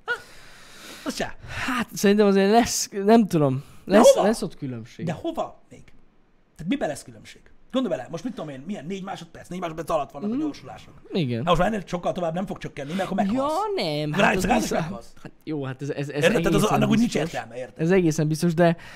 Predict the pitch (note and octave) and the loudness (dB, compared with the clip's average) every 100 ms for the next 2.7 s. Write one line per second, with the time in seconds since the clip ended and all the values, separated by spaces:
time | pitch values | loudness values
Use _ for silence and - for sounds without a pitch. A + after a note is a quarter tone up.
0 | - E3 F#3 F#3 E3+ F3 F3+ F#3+ E3+ D3+ | -4 2 6 6 4 2 4 4 4 2
1 | C#3 C3+ C#3 C#3+ C3+ C#3+ C#3 C3 C3 C3+ | 2 2 0 -2 0 -2 0 -4 -4 -4
2 | C3+ - C#3 C3+ A#2+ C3+ C#3 | -4 -4 -6 -6 -6 -6 -6